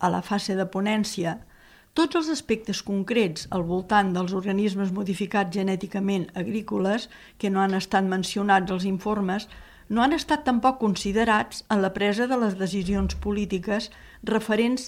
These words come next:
a la continuació o no del conreu de transgènics a Catalunya i el model agrícola que es vol pel país. Mitjançant un procés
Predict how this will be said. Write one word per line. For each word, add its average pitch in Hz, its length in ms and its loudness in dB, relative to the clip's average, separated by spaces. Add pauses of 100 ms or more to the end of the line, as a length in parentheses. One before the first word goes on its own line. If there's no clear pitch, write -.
a 220 140 2
la 190 100 0
continuació 190 800 0
o 220 80 2
no 233 140 2 (360)
del 202 220 0
conreu 196 340 4
de 196 160 -2
transgènics 220 540 2
a - 20 -6
Catalunya 185 640 0 (420)
i 196 80 2
el 190 80 4
model 202 380 2
agrícola 240 560 0
que 226 100 0
es 175 80 -4
vol 185 220 0
pel 185 180 0
país. 175 460 -4 (720)
Mitjançant 220 560 2 (180)
un 220 220 6
procés 220 560 2